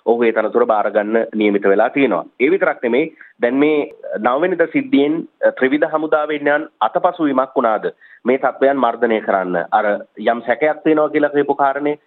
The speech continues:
ඒක කොහොමද වුණේ? හමුදාවෙන් අතපසුවීමක් වුණාද කියලා හොයන්න, අ, ජනාධිපතිවරයා විශේෂ කමිටුවක් පත් කරලා තියෙනවා ඒ සිදුවීම් විමර්ශනය කරන්න. මේ, අ, ප්‍රචණ්ඩ ක්‍රියා වළක්වන්න, මැඩලන්න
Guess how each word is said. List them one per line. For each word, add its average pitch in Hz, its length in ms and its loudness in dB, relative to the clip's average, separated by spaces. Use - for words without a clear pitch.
ඒක 165 260 2
කොහොමද 175 380 0
වුණේ? 151 420 0
හමුදාවෙන් 143 520 0
අතපසුවීමක් 143 720 0
වුණාද 120 300 -2
කියලා 113 220 -2
හොයන්න, 104 320 0
අ, - 480 -4
ජනාධිපතිවරයා 131 920 0
විශේෂ 143 400 -2
කමිටුවක් 151 460 0
පත් 143 180 -2
කරලා 127 240 0
තියෙනවා 123 360 0
ඒ 117 100 -2
සිදුවීම් 113 440 -2
විමර්ශනය 101 500 0
කරන්න. 143 380 0
මේ, 147 420 0
අ, 101 200 2
ප්‍රචණ්ඩ 139 400 -2
ක්‍රියා 135 260 0
වළක්වන්න, 147 760 -2
මැඩලන්න 123 580 -2